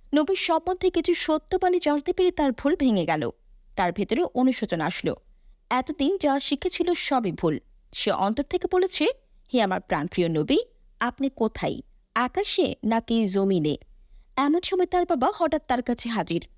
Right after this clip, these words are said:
সে তার বাবার উদ্দেশ্যে বলল, "হে আমার সম্মানিত পিতা, বৃদ্ধ বয়সে আপনি নিজে ভুল জেনে আমাকে ভুল শিক্ষা দিচ্ছেন।" হাবাবের এই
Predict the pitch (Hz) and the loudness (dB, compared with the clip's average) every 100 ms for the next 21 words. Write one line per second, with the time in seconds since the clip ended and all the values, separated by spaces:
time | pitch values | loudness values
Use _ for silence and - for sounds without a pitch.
0 | - - - - 359 349 349 330 269 269 | -20 -20 -10 -2 0 2 2 2 2 0
1 | 339 370 381 - 403 415 392 254 453 - | 0 0 0 0 0 2 4 4 4 0
2 | _ - 302 285 294 - 285 254 247 226 | _ -2 2 2 0 -2 0 2 2 0
3 | 160 170 - 147 - _ _ - 247 285 | -2 -4 -2 -4 -6 _ _ -4 0 0
4 | - 370 370 - 370 359 302 285 320 254 | -2 0 0 2 0 2 2 4 2 2
5 | 247 294 302 370 262 277 - - 240 254 | 2 2 4 4 4 2 -2 -2 0 0
6 | 262 - 285 269 - 262 - 226 165 - | -4 -2 -2 0 -2 -4 -2 -2 -2 -2
7 | 175 156 - _ _ _ _ - 311 311 | -4 -4 -10 _ _ _ _ -4 -2 0
8 | 359 392 349 294 | 0 0 2 0